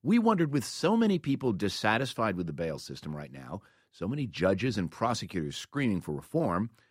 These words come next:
who is it who supports the current system, basically the way it is? Nicholas Wachinski, retired executive director of the American Bail Coalition, says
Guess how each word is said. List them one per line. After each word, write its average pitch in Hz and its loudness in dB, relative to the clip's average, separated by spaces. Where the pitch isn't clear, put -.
who 240 4
is 202 2
it 180 6
who 156 0
supports - 0
the 90 -6
current 82 0
system, 76 -6
basically 120 -2
the 107 2
way 123 4
it 135 2
is? - 0
Nicholas 143 4
Wachinski, 110 2
retired 139 2
executive 117 0
director 113 2
of 95 0
the 90 2
American 131 0
Bail 139 0
Coalition, 73 -2
says 117 0